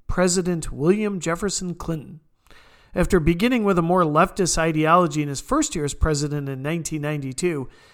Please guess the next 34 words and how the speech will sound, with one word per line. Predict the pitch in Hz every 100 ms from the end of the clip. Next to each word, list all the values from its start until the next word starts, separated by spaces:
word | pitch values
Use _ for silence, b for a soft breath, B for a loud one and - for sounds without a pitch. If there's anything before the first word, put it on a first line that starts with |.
| b b -
Clinton | 302 370 302
began | 285 247 247
to | 240
move | 226 240
to | 208
the | 214 214
center, | - 233 185 113 - _ -
especially | 131 - - 180 - 208 170
after | 190 190 165
a | 147
wallop | 135 139 175 180 127 117
of | 151 135
a | 143
defeat | 147 135 202 165 -
in | 151
the | 151
nineteen | 139 135 156 180 165
ninety-four | 131 139 151 165 190
midterms. | 208 247 - 170 120 - - _ _ -
Clinton | 269 247
decided | 180 165 202 190 165
to | 147
abandon | 131 151 180 185
Hillary | 156 185 180 143
care, | - - - - _ _ -
pass | - 160 -
a | 220
crime | 240 247 226
bill, | 131 - - _ -
balance | 156 160 175 165 -
the | 165
budget, | 165 165 143 - - _ _ -
negotiate | 135 131 185 240 - 196 196
nafta, | 180 202 - 143